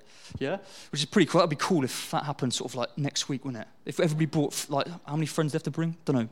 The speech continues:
thirty friends, something like that. You know, that would be amazing. But the thing is, it just, it happens, and then these believers need to go somewhere. So there's forms of community, and it says this about the, the, uh, the believers,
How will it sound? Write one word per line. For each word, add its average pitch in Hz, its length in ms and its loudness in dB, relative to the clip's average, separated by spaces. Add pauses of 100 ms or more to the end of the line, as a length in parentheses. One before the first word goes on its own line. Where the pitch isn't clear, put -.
thirty 180 380 4
friends, 196 320 0
something 185 180 0
like 196 100 2
that. - 360 -10
You 175 80 4
know, - 160 2
that 226 80 8
would 214 120 6
be 233 60 10
amazing. 226 640 8 (180)
But 202 80 -4
the 196 80 2
thing 226 160 4
is, 180 200 4 (500)
it 202 80 -2
just, 247 260 6
it - 240 2
happens, 214 320 8
and 190 60 12
then 196 80 12
these 196 100 10
believers 233 340 10
need 196 120 4
to 180 60 -4
go 226 120 4
somewhere. 156 220 4
So 165 100 2
there's 165 140 4
forms 220 320 4
of - 60 -6
community, 220 420 4
and 135 40 0
it - 60 -4
says 240 160 -2
this 208 160 0
about 175 200 4
the, 147 200 0 (240)
the, 156 220 6
uh, 147 160 6 (640)
the 139 60 0
believers, 165 600 4